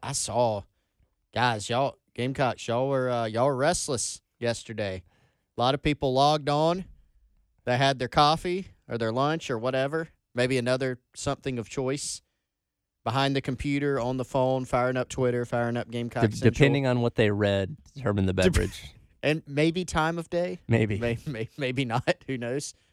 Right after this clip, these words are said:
Speaker 1: Maybe some people got started early. But, yeah, um, a lot of anticipation on this weekend, right? Because, you know, this was the first weekend, um, that since the portal opened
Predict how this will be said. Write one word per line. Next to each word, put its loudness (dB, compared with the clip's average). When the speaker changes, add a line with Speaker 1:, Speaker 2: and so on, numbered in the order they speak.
Speaker 1:
Maybe -2
some -10
people -8
got -6
started -6
early. -6
But, 4
yeah, 2
um, -6
a -6
lot 8
of 2
anticipation -4
on -8
this -10
weekend, -12
right? -10
Because, -10
you -2
know, 0
this -4
was -8
the -4
first -6
weekend, -8
um, -12
that -8
since -4
the -6
portal -4
opened -14